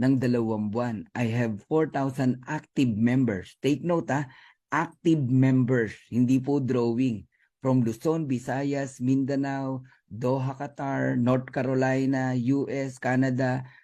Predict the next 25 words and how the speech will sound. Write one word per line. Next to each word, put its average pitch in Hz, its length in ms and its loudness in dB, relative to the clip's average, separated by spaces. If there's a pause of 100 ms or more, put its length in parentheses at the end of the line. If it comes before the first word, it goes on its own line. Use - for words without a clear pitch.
(180)
ah, 120 140 0
U 139 340 2
K, 135 240 0
Japan, 135 560 -4
Singapore, 135 720 -2 (320)
Malaysia. 123 720 2 (160)
Bigla, 165 640 2 (400)
I 170 160 -2
can't 214 240 -4
imagine, 165 480 2
no? 139 140 -2 (500)
So 160 320 2
guys, 170 400 0
dapat 151 480 -6
makita 135 400 -2
mo 139 320 -2 (160)
yung 127 160 4
nakita 123 400 -2
ko. 110 320 -8 (560)
And, 135 400 4
ah, 127 240 6
nag-diamond 135 640 4
po 131 160 2
ako 123 140 -4
ro-, 117 180 -8